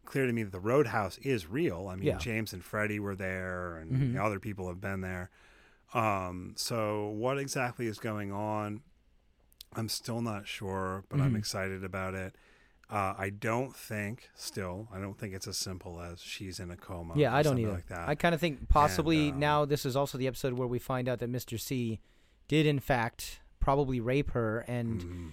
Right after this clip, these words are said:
Speaker 2: she gave birth to Richard Horn, but maybe Rich, uh, Mister C has trapped her somewhere in some
Speaker 1: Yeah.
Speaker 2: sort of, like,
Speaker 1: So I
Speaker 2: psychological
Speaker 1: think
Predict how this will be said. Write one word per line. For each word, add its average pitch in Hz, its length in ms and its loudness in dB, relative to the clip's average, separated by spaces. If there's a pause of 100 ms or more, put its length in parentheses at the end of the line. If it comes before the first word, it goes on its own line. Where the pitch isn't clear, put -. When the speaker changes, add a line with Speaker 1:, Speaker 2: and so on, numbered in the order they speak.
Speaker 2:
she - 160 -4
gave 143 200 4
birth 147 140 6
to 135 80 2
Richard 123 280 0
Horn, 156 340 6
but 123 120 2
maybe 147 200 2
Rich, 147 280 0 (200)
uh, 123 220 -4
Mister 135 260 -4
C 160 180 -2
has 120 100 0
trapped 147 380 2
her 160 120 2
somewhere 151 640 6 (400)
in 131 240 0
some 143 160 2
Speaker 1:
Yeah. 139 60 2
Speaker 2:
sort 143 240 4
of, 123 100 0
like, 120 160 2
Speaker 1:
So 143 120 2
I 135 40 4
Speaker 2:
psychological 131 480 2
Speaker 1:
think - 40 -4